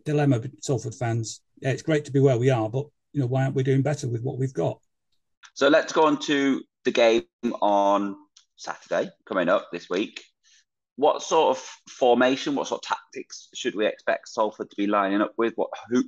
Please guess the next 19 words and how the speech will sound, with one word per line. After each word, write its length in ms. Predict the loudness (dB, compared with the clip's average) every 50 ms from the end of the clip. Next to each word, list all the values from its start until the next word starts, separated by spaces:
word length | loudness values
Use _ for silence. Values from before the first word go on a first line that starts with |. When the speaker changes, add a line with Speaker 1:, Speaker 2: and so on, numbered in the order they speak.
| _ _
Speaker 2:
what 220 | -2 0 0 0 0
should 160 | -2 -4 -2
we 100 | -2 -2
look 160 | -2 -2 0
out 240 | 0 0 0 0 -4
for? 260 | -8 -6 -6 -6 -8 _ _ _ _ _ _ _ _ _ _ -4
Speaker 1:
Right, 260 | -2 -2 -2 -2 -6 _ _ _ _ -10
it'll 160 | -8 -6 -2
be 100 | -2 0
an 80 | -2
attacking 440 | -2 -2 -2 -4 -2 2 2 2 4
formation. 680 | 4 4 2 2 2 0 -2 -4 0 2 2 2 2 -2 _ _ _ _ _ _ _ _ _ _ _ _ _ -6 -4
Um, 480 | -2 0 2 2 2 2 2 0 -2 -6 -4
you'll 140 | -2 -2 0
play 200 | 0 0 0 2
three 220 | 2 2 2 2
up 120 | 0 -2 -6
front, 380 | -2 0 2 4 2 2 0 -10 -14 -16 _ _ _ _ _ _ _ _ _ _ _ _ _ -6 -2
and 520 | 0 2 2 4 4 4 4 4 2